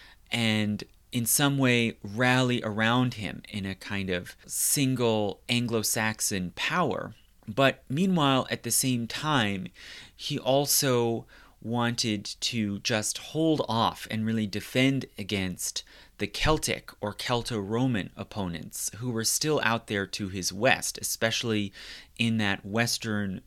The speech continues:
zone that we now call Wales. At that time, it was probably called simply the Brotherhood or the Confederation, but we now know it as Wales.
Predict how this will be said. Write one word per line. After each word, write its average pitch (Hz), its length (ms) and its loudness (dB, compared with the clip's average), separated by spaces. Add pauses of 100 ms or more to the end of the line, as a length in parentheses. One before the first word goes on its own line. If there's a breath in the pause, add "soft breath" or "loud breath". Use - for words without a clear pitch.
zone 113 720 0
that 110 160 2
we 113 100 0
now 113 260 2
call 98 380 0
Wales. 87 680 0 (220)
At 101 160 -6
that 117 180 0
time, 113 280 -2
it - 80 -8
was 104 120 -4
probably 107 520 -6
called 98 400 -4
simply 98 500 -4
the 95 140 -8
Brotherhood 107 640 0
or 85 80 -4
the 90 100 -8
Confederation, 101 1120 -2 (640 loud breath)
but 107 300 2
we 127 140 4
now 120 200 6
know 110 180 4
it 104 120 0
as 98 180 -4
Wales. 92 520 0